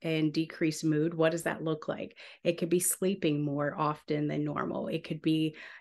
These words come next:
not eating when you normally would, <clears throat> or feeling, you know, bad about eating or having thoughts about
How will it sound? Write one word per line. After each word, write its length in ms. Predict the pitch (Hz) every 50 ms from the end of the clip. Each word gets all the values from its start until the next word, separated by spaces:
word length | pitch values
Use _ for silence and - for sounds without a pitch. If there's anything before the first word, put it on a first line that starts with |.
| _
not 300 | - 165 165 165 165 165 - -
eating 360 | 190 185 196 196 180 165 156
when 140 | 151 156 151
you 100 | 151 151
normally 480 | 151 156 160 160 165 160 160 160 160
would, 440 | 160 160 180 226 220 - - - - - _ -
<clears throat> 280 | - 196 185 - _ -
or 200 | 190 190 175 180
feeling, 840 | - - - 185 175 165 - 180 185 180 180 170 170 170 165 - -
you 100 | 175 165
know, 180 | 165 165 156 160
bad 380 | 156 - 170 165 175 196 220
about 320 | 208 165 160 156 151 - 147
eating 260 | 147 151 156 156 151
or 80 | 156
having 320 | 156 - 160 160 156 151 156
thoughts 460 | 151 - - 165 165 - - - -
about 360 | 170 160 160 160 156 151 156